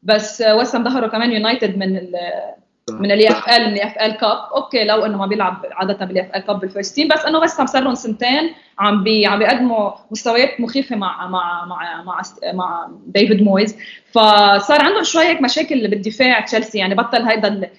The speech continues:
Speaker 1: الدفاع، إذا بدك، آخر، آخر جمعتين بيّن شوي، شوي مهزوز. بعتقد توخيل المفروض، آه، آه، he will know how to، مثل هيك يعني، to go back to how to، how they started the season، ويرجع شوي يشد الدفاع. إذا بدك نحكي شوي عن، عن اليوفي، وأنت يعني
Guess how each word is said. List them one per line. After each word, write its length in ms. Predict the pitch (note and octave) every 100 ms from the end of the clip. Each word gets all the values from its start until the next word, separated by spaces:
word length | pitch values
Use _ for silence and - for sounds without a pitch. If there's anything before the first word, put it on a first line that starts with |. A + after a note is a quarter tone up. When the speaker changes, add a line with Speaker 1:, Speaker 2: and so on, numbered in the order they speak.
| _
Speaker 1:
الدفاع، 340 | F#3 G#3+ A#3+ G#3+
إذا 120 | G#3+
بدك، 220 | A3+ A3
آخر، 420 | A3 A3 A3+ G#3
آخر 160 | - A#3
جمعتين 480 | G3+ G3+ G3 A#3 A#3
بيّن 240 | A3+ A3+
شوي، 580 | G#3+ - A3+ A3 G3+ F#3+ - _ -
شوي 320 | C4+ A#3 A#3
مهزوز. 560 | A3 A#3+ F#3+ G#3+ A3+ A#3+
بعتقد 360 | A#3+ D4 C4+
توخيل 420 | - - C4+ A#3 G3+
المفروض، 540 | G3+ G#3 B3+ A3 F#3+
آه، 260 | F#3 F3 - _ _ -
آه، 340 | F3+ E3+ E3 - _ _
he 40 | F#3
will 220 | A#3 A#3+
know 260 | A#3 A#3+ G#3+
how 220 | G#3 G3+
to، 120 | F#3
مثل 300 | F#3 F#3 F3
هيك 220 | G#3 G3+
يعني، 300 | F3+ E3+ F3+ -
to 20 |
go 300 | G3 G#3+ A3
back 120 | G#3+
to 440 | G#3+ - G3 F3 G3+
how 140 | G3+
to، 160 | G3 G3
how 160 | G#3+
they 80 | G#3+ G3+
started 260 | A3 A3 G3
the 100 | G3 -
season، 340 | A3+ F#3+ G3 B3+ _ _ -
ويرجع 340 | B3 B3+ G3+
شوي 640 | - A#3 A3 G#3+ F#3+ F3+ - _ _ -
يشد 300 | G3 A#3+ G#3
الدفاع. 520 | F#3+ G#3+ G#3+ G3 E3+
إذا 120 | G#3
بدك 200 | B3 D4+
نحكي 280 | D#4 F#4 D#4+
شوي 200 | - D#4
عن، 320 | D#4+ C4 A#3
عن 180 | G#3+ A3
اليوفي، 460 | A3 B3 D4+ A3 A3
وأنت 260 | A3 B3+
يعني 360 | A3 G3+ G3+